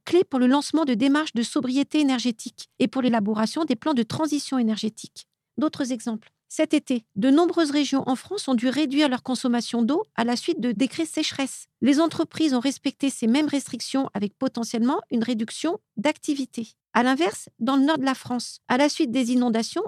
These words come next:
des activités ont été arrêtées pendant plusieurs mois. Qu'est-ce qu'on voit ? Que nous montrent ces exemples ?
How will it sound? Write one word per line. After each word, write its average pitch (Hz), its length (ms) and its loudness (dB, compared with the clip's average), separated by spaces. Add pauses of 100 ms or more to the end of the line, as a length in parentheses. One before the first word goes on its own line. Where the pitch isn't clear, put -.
des 240 220 2
activités 277 600 -2
ont 254 100 2
été 254 280 -2
arrêtées 220 380 -2
pendant 247 280 -2
plusieurs 277 420 -2
mois. 220 200 -2 (260)
Qu'est-ce 349 160 -2
qu'on 277 140 -2
voit ? 240 240 -4 (120)
Que - 80 2
nous 330 160 8
montrent 330 300 4
ces 240 240 -4
exemples ? 233 440 -4